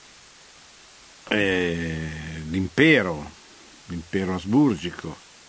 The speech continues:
la f-, da una parte la Francia, eh, dall'altra, e i paesi protestanti. Una pace che, eh, ha un,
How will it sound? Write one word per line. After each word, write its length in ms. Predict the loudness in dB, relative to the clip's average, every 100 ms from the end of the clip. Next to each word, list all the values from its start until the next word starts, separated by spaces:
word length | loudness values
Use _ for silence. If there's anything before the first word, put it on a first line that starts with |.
| -20 -20 -20 -20 -20 -20 -20 -20 -20 -14 -6
la 120 | -6
f-, 200 | -6 -8
da 180 | -4 0
una 160 | 0
parte 460 | 2 6 6 4 2
la 120 | 0
Francia, 960 | 0 2 2 2 0 0 2 0 -2 -6 -16 -20 -20 -20 -20 -20 -20 -20 -20 -20 -18
eh, 200 | -12 -8 -8 -8
dall'altra, 880 | -6 -6 -2 2 2 2 2 2 2 4
e 280 | 6 6 2 -10 -20 -20 -20 -16 -6
i 60 | -4
paesi 540 | 0 2 4 2 0
protestanti. 880 | 0 -4 -4 -4 0 0 0 -10 -20 -20 -20 -20 -20 -20 -20 -20 -20 -20 -20 -20 -20 -20 -20 -20 -20 -20 -20 -20 -8
Una 220 | 0 2 4
pace 640 | 4 4 6 8 8 6
che, 540 | 4 6 8 6 4
eh, 220 | 2 -2 0
ha 140 | 2
un, 180 | 4